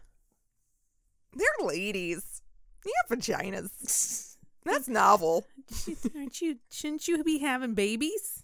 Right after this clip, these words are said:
Speaker 1: Where are your babies at? They're
Speaker 2: Where
Speaker 1: just
Speaker 2: your
Speaker 1: gonna dangle
Speaker 2: babies?
Speaker 1: out of your uteruses while you perform?
Speaker 2: Do you have some secretarial work to get on?
Speaker 1: <sighs> Anyway,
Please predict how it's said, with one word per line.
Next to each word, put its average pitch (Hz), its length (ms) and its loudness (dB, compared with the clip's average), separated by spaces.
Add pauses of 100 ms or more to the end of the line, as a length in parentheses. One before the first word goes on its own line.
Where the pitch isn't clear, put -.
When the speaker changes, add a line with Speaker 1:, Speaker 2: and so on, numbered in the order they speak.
Speaker 1:
Where 311 120 0
are - 40 0
your 330 120 -2
babies 320 420 2
at? 107 340 0 (360)
They're - 80 -8
Speaker 2:
Where - 60 -4
Speaker 1:
just - 180 -4
Speaker 2:
your 254 60 6
Speaker 1:
gonna 240 160 2
dangle 254 380 2
Speaker 2:
babies? 247 140 10
Speaker 1:
out 254 60 6
of 262 60 2
your 220 320 2
uteruses 277 460 -2
while 214 120 4
you 196 120 -2
perform? 285 640 2
Speaker 2:
Do - 180 -12
you 226 80 -16
have 254 140 -4
some - 220 -4
secretarial 254 1080 0
work 277 360 -4
to 277 120 -8
get 262 240 -4
on? 285 320 -2 (160)
Speaker 1:
<sighs> 185 40 -12 (840)
Anyway, 214 460 -4